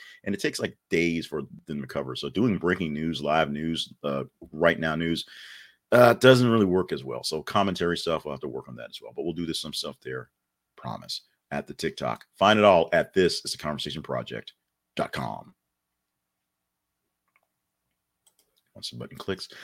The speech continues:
December eighth, birthdays for more your today things you might not have heard. Happy birthday to Kim Basinger, Vicky Vale, who's sixty-nine years old. Terry Hatcher, of course, uh, Lois Lane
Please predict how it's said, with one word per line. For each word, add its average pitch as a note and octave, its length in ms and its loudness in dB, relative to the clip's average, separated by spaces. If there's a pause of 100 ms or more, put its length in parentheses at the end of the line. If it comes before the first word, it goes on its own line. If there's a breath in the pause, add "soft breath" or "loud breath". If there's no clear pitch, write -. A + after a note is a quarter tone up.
(120)
December F3 440 4
eighth, D#3 280 6
birthdays D#3 540 6
for A2+ 200 0
more A2+ 240 4
your G#2 140 6
today G2+ 300 6
things G#2+ 300 0
you F#2 60 -8
might F#2 120 0
not F2 60 0
have D#2+ 100 -2
heard. F#2+ 240 4 (300 loud breath)
Happy D3+ 180 6
birthday D#3 320 4
to A#2 200 0
Kim C#3 400 0
Basinger, A2 640 0
Vicky F2 300 -6
Vale, D#2 400 2
who's G2+ 200 -4
sixty-nine E2+ 460 -4
years D#2 160 -6
old. G2 300 4 (240 loud breath)
Terry F#3+ 280 12
Hatcher, C#3 640 6 (140)
of E2 100 -12
course, C2+ 400 -10
uh, C#2 100 -8
Lois D2 320 -6
Lane F2+ 300 0